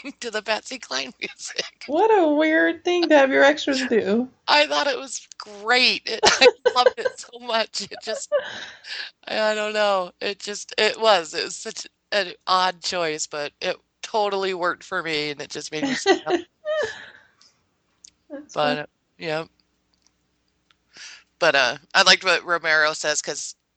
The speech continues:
Speaker 1: you know, he's telling this ex-partner, I didn't, I didn't catch his name, um,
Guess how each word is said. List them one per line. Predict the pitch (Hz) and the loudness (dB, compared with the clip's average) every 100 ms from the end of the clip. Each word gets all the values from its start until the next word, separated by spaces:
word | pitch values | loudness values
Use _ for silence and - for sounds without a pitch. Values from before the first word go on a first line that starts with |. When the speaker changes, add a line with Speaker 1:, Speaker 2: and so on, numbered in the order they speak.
| _ | _
Speaker 1:
you | 160 | -6
know, | 147 123 | -4 -4
he's | 143 165 143 - | -6 -10 -10 -6
telling | 175 151 147 143 143 _ _ _ _ _ - | -4 -2 -2 -4 -14 _ _ _ _ _ -12
this | 170 | -2
ex-partner, | 160 147 - 160 120 160 151 | -2 -2 -6 -10 -8 -6 -6
I | |
didn't, | 165 160 _ - | -6 -8 _ -18
I | 160 | -16
didn't | 175 | -14
catch | - 160 - | -12 -12 -12
his | 135 | -12
name, | 143 139 135 _ _ - _ _ - | -12 -14 -16 _ _ -20 _ _ -10
um, | 190 151 139 135 | -4 -4 -4 -10